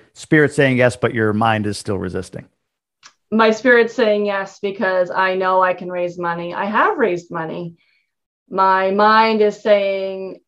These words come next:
Speaker 2: "You're not equipped enough to do this," or, "You don't have the experience to do this," or whatever.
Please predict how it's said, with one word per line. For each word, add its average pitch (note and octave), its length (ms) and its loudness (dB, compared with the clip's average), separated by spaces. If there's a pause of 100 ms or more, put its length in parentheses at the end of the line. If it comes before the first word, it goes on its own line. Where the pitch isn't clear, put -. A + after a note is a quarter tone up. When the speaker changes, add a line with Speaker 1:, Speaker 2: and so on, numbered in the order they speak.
(280)
Speaker 2:
"You're F#3+ 720 0
not F#3 680 -2 (1300)
equipped G3+ 400 0
enough F3+ 280 -6
to F3 100 -14
do E3+ 180 -4
this," E3 420 -8
or, F3 220 -4
"You E3+ 160 -6
don't E3 220 -6
have E3+ 260 -6
the E3 80 -10
experience D#3+ 580 -12
to E3 120 -12
do E3 180 -8
this," D#3 560 -6
or D#3 460 -6 (340)
whatever. D#3+ 640 -6